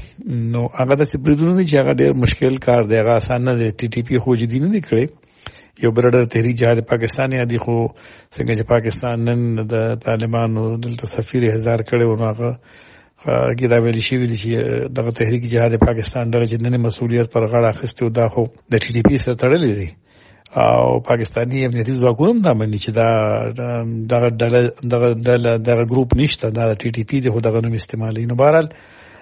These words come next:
آه، دغه علتونه دي چې، آه، د زیات شوي دي د دې بریدونه په پاکستان کې. که تاسو وګورئ، د دغه، آه، مثلاً تاسو د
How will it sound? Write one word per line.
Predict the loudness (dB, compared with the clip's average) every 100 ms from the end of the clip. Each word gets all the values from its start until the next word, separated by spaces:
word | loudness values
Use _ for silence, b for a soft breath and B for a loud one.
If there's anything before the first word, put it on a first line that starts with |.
| B -10
آه، | -6 -6 -4 -4 -4
دغه | -2 2 2
علتونه | 2 -2 2 2 2
دي | 0
چې، | 0 0 0 -2
آه، | -4 -4
د | -4 -4 -4
زیات | -4 -4
شوي | -4 -4 -2
دي | -4 -6 -6
د | -8 -6
دې | -4 -4 -4 -4
بریدونه | -4 -2 -2 -2
په | 2 2 2
پاکستان | 0 -4 -6 -8 -6
کې. | -8 -12 -16 -20 _ _ -10
که |
تاسو | 0 0 2 0
وګورئ، | 4 4 4
د | 2 0
دغه، | 2 2 2 -2 -6
آه، | -6 -6
مثلاً | -8 -8 -4 -2 0 0 -2 -4 -6 -8 -8 -8 -6
تاسو | -4 -2
د | -2